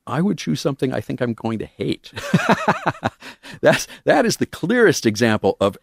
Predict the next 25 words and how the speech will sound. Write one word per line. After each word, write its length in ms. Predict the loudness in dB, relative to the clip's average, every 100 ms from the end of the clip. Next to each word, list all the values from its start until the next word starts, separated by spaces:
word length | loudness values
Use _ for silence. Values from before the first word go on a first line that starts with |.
| _
actual 520 | -4 -4 -4 -2 0 2
free 340 | 2 2 4
will, 340 | 4 2 0 -6 -10
is 260 | -4 -4 -4 -4
going 280 | 2 2 2 -4
against 720 | -10 0 4 4 2 -2 -4
your 100 | -6
karmic 480 | -2 -2 -2 -4 -8
momentum. 560 | -8 -10 -10 -8 -8 -10 -20 -6
But 140 | -2 0
you 80 | 0
don't 180 | 0
need 220 | 0 0 -2
to. 160 | -4
Even 240 | 0 0 0
if 120 | -4
you 60 |
just 240 | -6 -6 -6
feel, 320 | -2 0 0
"You 140 | 0
know, 220 | 0 -2 -2
I 100 | 0
normally 380 | 2 2 2 0
get 260 | -4 -2
this. 340 | 0 0 -2